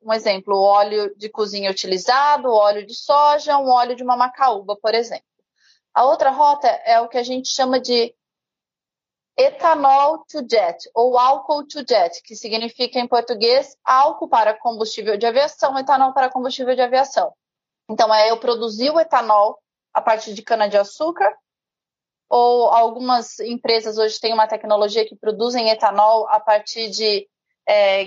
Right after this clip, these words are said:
gases, é, emitidos, é, na produção de aço, por exemplo,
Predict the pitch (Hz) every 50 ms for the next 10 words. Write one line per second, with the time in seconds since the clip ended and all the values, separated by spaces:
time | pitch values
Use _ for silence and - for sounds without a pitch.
0 | 196 185 190 220 220 214 240 277 277 254 233 220 202 - - - - - - -
1 | 226 214 214 208 208 208 208 220 220 220 220 214 - - - 233 226 214 202 220
2 | 214 214 - - 208 202 _ _ _ - 214 214 208 208 208 - - 208 214 214
3 | - - 220 214 208 196 196 190 170 170 185 233 294 - - 233 220 - 196 175
4 | 170 170 175 190 196 240 285 320 320 330 349